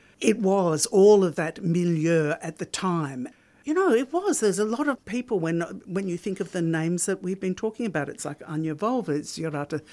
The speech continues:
Sasnaitis, you think of Pio. There are lots of people at that time, you know, pushing language around, not wanting to be confined in the bonds of that language. And I mean,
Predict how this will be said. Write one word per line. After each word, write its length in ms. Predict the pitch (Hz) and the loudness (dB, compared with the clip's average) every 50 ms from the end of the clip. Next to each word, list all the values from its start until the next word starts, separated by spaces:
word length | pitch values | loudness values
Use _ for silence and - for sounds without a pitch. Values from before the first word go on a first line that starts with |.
| - - _ | -20 -12 _
Sasnaitis, 920 | - - 185 180 - 185 190 208 214 226 226 202 - - 135 - - - | -2 -2 -2 0 0 0 0 0 0 -2 -4 -4 -6 -8 -6 -4 -4 -4
you 80 | 180 175 | -4 -6
think 200 | 165 - 180 160 | -6 -4 -4 -4
of 160 | 165 156 - | -4 -6 -6
Pio. 640 | - 175 165 165 160 165 185 202 208 185 160 151 139 - - - - - _ | -4 -2 -2 0 0 0 0 2 2 2 0 0 -2 -6 -10 -18 -20 -20 _
There 240 | - 214 226 220 214 | 4 6 6 8 6
are 80 | 208 196 | 6 4
lots 560 | 185 185 196 202 214 226 240 - - - - | 4 4 4 4 4 4 2 0 -2 -2 -2
of 100 | 233 170 | -2 -2
people 380 | - 196 196 196 196 190 180 180 | -2 -4 -2 -2 -2 -2 -4 -4
at 100 | 180 - | -4 -4
that 220 | 180 170 180 180 | -4 -4 -4 -6
time, 460 | - - 190 175 170 165 165 160 156 156 - - - - - _ _ - | -6 -6 -4 -2 0 0 0 -2 -4 -6 -10 -18 -20 -20 -20 _ _ -2
you 100 | 214 208 | 0 0
know, 120 | 190 165 - _ | 0 -2 -4 _
pushing 680 | - - - 214 226 - - - - 190 175 170 170 160 | -10 -4 -2 0 2 2 0 0 0 0 2 2 2 2
language 680 | 156 165 165 170 175 180 175 156 170 165 151 151 143 - | 2 2 2 2 2 2 0 0 0 0 2 0 0 0
around, 800 | 165 151 143 143 165 170 175 175 170 165 160 147 135 151 - 147 | -2 -2 0 0 0 2 2 2 2 2 2 0 -2 -4 -4 -2
not 340 | 156 165 180 180 196 - | 0 0 0 0 -2 -4
wanting 300 | 202 170 180 175 170 170 160 | -4 -2 0 0 0 0 0
to 120 | 170 156 | -2 -4
be 280 | 151 - 165 156 156 151 - - - _ _ | -2 -2 -2 -2 -2 -4 -8 -16 -20 _ _
confined 960 | - - 175 170 156 - - 190 175 175 175 175 175 170 156 147 147 147 147 - - - - _ _ - | -4 -2 -2 -2 -2 -2 -2 0 2 2 4 4 2 2 2 2 2 0 0 -2 -6 -12 -20 _ _ 0
in 260 | 202 190 175 170 170 | 2 2 4 2 2
the 80 | 165 | 0
bonds 680 | 139 135 - 170 170 170 170 170 165 160 156 156 143 - - | -2 -2 0 2 4 4 4 4 2 2 2 0 0 -2 -4
of 360 | - 165 156 147 156 151 - - - - - _ - | -6 -6 -4 -4 -4 -6 -6 -12 -20 -20 -20 _ -4
that 280 | 180 170 165 - - | -2 -2 -2 -2 -4
language. 720 | 190 165 175 165 165 175 175 170 147 147 135 131 - - - | -2 -2 0 2 2 2 2 2 2 0 -4 -4 -6 -4 -4
And 160 | 170 170 165 | -2 0 0
I 100 | 165 170 | 0 0
mean, 260 | 165 165 165 170 160 | 2 2 2 2 0